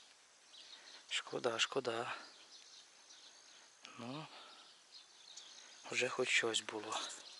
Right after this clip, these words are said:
Бачили ви самі, яка покльовка була гарна. Ну, на жаль, рибка зійшла. Що ж, перезакидуємо знову.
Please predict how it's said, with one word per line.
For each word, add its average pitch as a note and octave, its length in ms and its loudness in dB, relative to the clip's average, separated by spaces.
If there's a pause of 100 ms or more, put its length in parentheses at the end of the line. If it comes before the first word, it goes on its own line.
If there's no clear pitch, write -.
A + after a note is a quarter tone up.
(1120)
Бачили A2 500 6
ви A2 120 2
самі, C3+ 340 6
яка A#2 460 0 (1000)
покльовка A2 460 4
була A2 280 2
гарна. B2 440 2 (380)
Ну, A#2+ 220 0
на D3 140 4
жаль, A#2+ 280 8 (960)
рибка A2 400 0
зійшла. G#2 480 4 (680)
Що - 180 4
ж, - 120 2
перезакидуємо A2 840 2
знову. A2 420 6